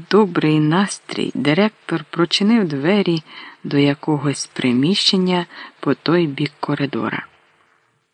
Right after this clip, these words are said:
«А ось кімнатка. І душ поруч.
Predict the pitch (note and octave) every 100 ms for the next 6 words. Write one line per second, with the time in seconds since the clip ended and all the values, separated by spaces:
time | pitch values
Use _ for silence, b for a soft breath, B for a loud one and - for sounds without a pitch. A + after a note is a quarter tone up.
0 | _ _ _ _ _ _ _ - - -
1 | D3+ D3 E3 G3 - - A3 D#3+ C3+ -
2 | - - - - _ _ _ B B B
3 | B B - F3 D#3+ C#3 D3 D3 D#3 -
4 | - F3+ E3+ E3 E3+ F#3 -